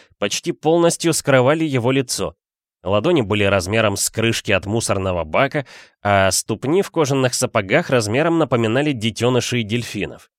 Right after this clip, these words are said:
В своих огромных мускулистых руках он держал сверток из одеяла. "Хагрид", сказал Дамблдор с облегчением. "Наконец-то! И где же ты взял этот мотоцикл?"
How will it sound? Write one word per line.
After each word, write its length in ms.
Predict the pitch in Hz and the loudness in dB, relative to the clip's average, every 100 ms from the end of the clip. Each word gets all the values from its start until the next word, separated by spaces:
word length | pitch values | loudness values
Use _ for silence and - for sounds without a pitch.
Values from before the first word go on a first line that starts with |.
| _ _ _ _ _ _ | _ _ _ _ _ _
В 100 | - | -4
своих 300 | 113 151 151 | -2 0 0
огромных 480 | 117 156 160 143 | 0 2 2 0
мускулистых 680 | 131 135 - 139 147 - 123 | -2 -2 -2 -2 -2 -2 -2
руках 520 | - 98 - 156 - - | -2 -2 -2 -6 -6 -2
он 200 | 131 131 | 0 2
держал 400 | 107 92 117 131 | 0 0 0 0
сверток 720 | - 98 104 117 123 110 - - | -2 -4 -2 -2 -2 -6 -10 -8
из 200 | 98 90 | -6 -4
одеяла. 540 | 92 92 87 65 - _ _ _ _ _ _ _ _ _ _ _ | -4 -4 -4 -6 -14 _ _ _ _ _ _ _ _ _ _ _
"Хагрид", 920 | - - 156 185 90 76 - - - _ _ _ _ _ _ _ | -18 -4 -2 -2 -4 -14 -16 -18 -18 _ _ _ _ _ _ _
сказал 560 | - - 104 98 104 87 | -8 -2 -2 0 0 0
Дамблдор 540 | 104 98 95 92 92 | -2 0 -2 -2 -4
с 100 | - | -4
облегчением. 680 | 92 95 - 98 76 - _ _ _ _ _ _ _ _ _ _ - | -6 -6 -4 -6 -6 -12 _ _ _ _ _ _ _ _ _ _ -12
"Наконец-то! 880 | 123 - 101 107 151 - - - - _ _ | -10 -2 0 2 0 -2 -8 -10 -20 _ _
И 140 | 101 113 | -6 -6
где 260 | 87 143 | -2 -2
же 160 | 175 196 | -2 -2
ты 200 | 196 185 | -2 -2
взял 280 | 147 180 175 | 0 2 2
этот 300 | 170 170 151 | 2 0 0
мотоцикл?" 800 | 160 165 - 180 120 - - | -2 -2 -2 0 -2 -4 -18